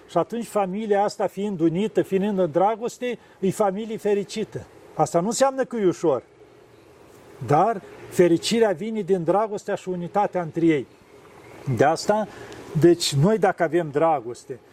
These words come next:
dacă ne ajutăm unii pe alții, ne susținem unii pe alții, atunci ne putem duce la Dumnezeu frumos.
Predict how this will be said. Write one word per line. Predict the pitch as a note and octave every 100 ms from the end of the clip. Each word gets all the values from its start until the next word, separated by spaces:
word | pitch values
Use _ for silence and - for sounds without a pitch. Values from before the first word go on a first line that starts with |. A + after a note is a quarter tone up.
| _
dacă | D#3+ E3+ F#3
ne | F3+
ajutăm | F3+ E3+ G#3+ A3+
unii | G#3 F#3+
pe | F3+
alții, | F3+ E3+ C3+ D3+ C#3+
ne |
susținem | F#3+ G#3+ - - A#3 A#3
unii | F#3+ F#3 F3
pe | E3
alții, | D3+ C#3 - F#3 A3 - - - - - - - -
atunci | D#3+ D#3+ G#3+ B3 A3+
ne | G#3+ G3
putem | F#3+ - A#3 G3
duce | E3 A3+ G#3
la | F#3
Dumnezeu | E3+ F3 E3+ D3+ G#3
frumos. | - F3+ F3 D3+ -